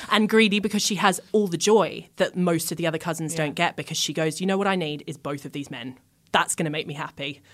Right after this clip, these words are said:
Speaker 2: Yeah.
Speaker 1: And they figure out a way to make it work. And she is greedy kedgeree and greedy male. <laughs> And I love her for it. Anyway,
Speaker 2: <laughs>
Speaker 1: um, but it's full of food. So I write about food in fiction. Um, I've written two books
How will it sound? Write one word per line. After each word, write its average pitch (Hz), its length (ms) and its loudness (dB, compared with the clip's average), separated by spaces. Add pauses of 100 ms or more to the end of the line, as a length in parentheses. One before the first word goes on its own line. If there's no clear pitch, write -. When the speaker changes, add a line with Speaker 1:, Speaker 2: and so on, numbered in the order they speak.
Speaker 2:
Yeah. 160 280 -10
Speaker 1:
And 170 160 2
they 156 100 2
figure 156 260 -6
out 143 160 -4
a 156 40 -4
way 147 100 -6
to 147 60 -10
make 143 220 -10
it 151 80 -10
work. 135 360 -8
And 147 160 -6
she 139 220 -4
is 135 220 -6 (300)
greedy 185 300 0
kedgeree 156 520 -2
and 143 160 -6
greedy 151 260 -4
male. 143 420 0
<laughs> - 40 0 (840)
And 196 120 6
I 165 80 2
love 160 220 0
her 156 120 -10
for - 160 -14
it. - 160 -14
Anyway, 254 420 6 (160)
Speaker 2:
<laughs> - 140 -8
Speaker 1:
um, 220 340 6
but 233 160 2
it's 233 220 2
full 277 180 6
of 269 80 6
food. 196 240 2
So - 140 -2
I 220 140 8
write 220 260 6
about 202 240 2
food 180 180 0
in 165 80 -2
fiction. 156 520 -6 (720)
Um, 165 280 2
I've 170 200 -2
written 170 420 -4
two 269 180 0
books - 380 -4